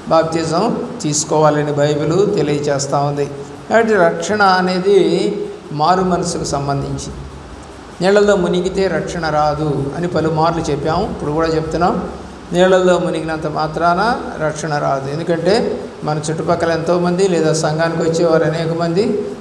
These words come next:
మరి రక్షణ పొందామని చెప్పుకుంటూ, మందిరాలు మానేస్తూ, ఉపవాస ప్రార్థనలు మానేస్తూ, దేవుడి సన్నిధిలో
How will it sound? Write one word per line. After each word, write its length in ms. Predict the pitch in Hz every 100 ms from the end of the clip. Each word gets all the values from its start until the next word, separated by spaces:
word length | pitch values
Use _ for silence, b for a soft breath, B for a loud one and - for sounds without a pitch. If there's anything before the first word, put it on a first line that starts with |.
| - -
మరి 480 | 156 156 147 143 147 - -
రక్షణ 360 | 151 151 - 180
పొందామని 520 | 180 170 175 175 175
చెప్పుకుంటూ, 720 | 175 175 175 180 190 185 208
మందిరాలు 460 | 208 151 143 160 156
మానేస్తూ, 680 | 160 165 175 180 180 202 196
ఉపవాస 360 | 180 151 151
ప్రార్థనలు 340 | 151 160 156 160
మానేస్తూ, 680 | 160 170 180 180 180 196 190
దేవుడి 360 | 160 156 147
సన్నిధిలో 680 | 147 151 151 147 147 143